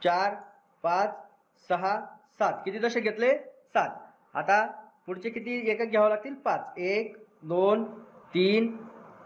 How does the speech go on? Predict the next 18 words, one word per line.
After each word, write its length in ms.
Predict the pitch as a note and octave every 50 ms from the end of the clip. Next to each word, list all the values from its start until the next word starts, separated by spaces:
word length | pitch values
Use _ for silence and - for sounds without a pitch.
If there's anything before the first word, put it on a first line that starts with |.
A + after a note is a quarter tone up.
| - -
चार, 300 | F3+ F3 F3 F#3 G#3 A#3+ - - - - - _ _ _ -
पाच. 320 | G#3+ G3+ D#3+ - - - - - _ _ _ _ _ _ _ -
सात 140 | - E3 F3 F3 -
दशक 240 | A3 G#3 B3 A#3 A#3
आणि 120 | G#3+ -
पाच 360 | A#3 - - G#3 F3+ F3+ -
एकक 280 | E3 D#3+ E3 C#3+ - -
म्हणून 400 | E3 E3 F#3+ G#3+ A3+ A3+ A3+ -
लिहिताना 540 | - E3 F3 F#3 F3+ G3 F#3+ F#3+ G3+ G#3 G#3
सात 340 | G#3 - - F#3 F#3 F#3 -
दशक 360 | - G#3+ G#3 - A3+ A#3+ B3+ B3+ - - - - _ _ - -
आणि 440 | E3+ F#3 G#3+ B3 D4+ D#4 - - - - _ _ _ _ _ _ _ _ -
पाच 260 | A3+ A#3 B3 A#3 A3+
एकक. 240 | G#3+ F#3 - F3 C#3+ - - - _ _ _ _ _ _ _ _ _ -
सात 140 | E3 E3 E3 F3
दशक 300 | G3+ G3+ A#3 A#3+ A#3+ - -
पाच 200 | F#3+ F#3+ F#3+ G3+
एकक 400 | G3 G3 G#3 B3 C#4+ D4+ -